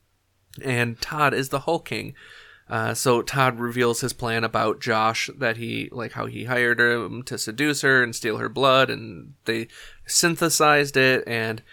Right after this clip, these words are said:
now he can become the Hulk too. Uh, s-, <laughs> so Jen is very confused, and, uh, Todd takes the formula and he starts to, like,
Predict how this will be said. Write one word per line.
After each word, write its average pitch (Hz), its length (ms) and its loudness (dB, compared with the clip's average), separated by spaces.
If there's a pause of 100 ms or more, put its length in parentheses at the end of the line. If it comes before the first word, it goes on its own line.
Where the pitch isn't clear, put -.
(300)
now 127 240 8
he 156 260 -2
can 139 160 -2
become 113 380 -4
the 107 100 -4
Hulk 107 360 -8
too. 113 400 -2 (640)
Uh, - 400 -4
s-, - 340 -4 (300)
<laughs> - 260 -20
so 127 400 4
Jen 143 300 4
is 120 220 -2 (100)
very 120 260 0
confused, 113 540 -6 (600)
and, 110 520 -2 (580)
uh, 101 380 2 (260)
Todd 143 300 0
takes 139 300 0
the 131 60 -4
formula 123 420 0
and 117 80 0
he 117 60 -2
starts 117 300 -2
to, 110 80 -4
like, 110 340 0